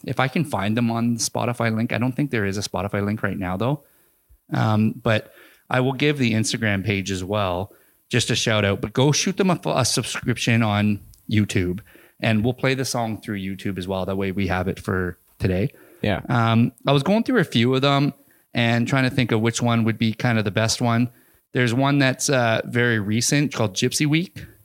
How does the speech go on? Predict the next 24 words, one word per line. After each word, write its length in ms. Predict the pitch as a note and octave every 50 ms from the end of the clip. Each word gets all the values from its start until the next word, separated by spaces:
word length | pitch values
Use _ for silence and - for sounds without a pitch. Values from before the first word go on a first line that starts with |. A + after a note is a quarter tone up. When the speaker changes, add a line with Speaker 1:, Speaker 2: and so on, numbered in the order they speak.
| - _ -
Speaker 1:
Um, 380 | G#2+ G#2 G#2 G#2 G2+ G#2 G#2
the 100 | G2+ A2
version 360 | G#2 A2 A2+ G#2+ F#2+ A2+ G#2
here 200 | F2+ F#2+ G#2 G#2
is 120 | G#2+ G2 G2
live 240 | G2+ F#2 F#2+ G2 G2
on 60 | G2
the 40 | F#2+
parking 320 | - G2 G2+ G2 - A#2+
lot. 300 | A2+ A2 A2+ A#2+ - - - _ _ _ _ _ _ _ _ -
That 160 | C3 C3 B2+
came 180 | - D3 C3+
out 160 | B2+ A#2+ A#2 A2+
eleven 260 | A2 A2+ A2 A2+ A2
months 280 | G#2+ G#2+ A2 A2 -
ago. 220 | A#2 A2 A2 A2 A2
I 60 | G#2+
thought 160 | - B2 A#2+
maybe 180 | B2 B2+ A#2+ B2+
we 140 | A#2+ A#2+ A2+
might 160 | A2+ G#2+ G2+
do 120 | A2+ A2
that 200 | G#2 G2+ G2+ G#2
one. 300 | G#2+ A2 G#2+ G#2 G2+ G2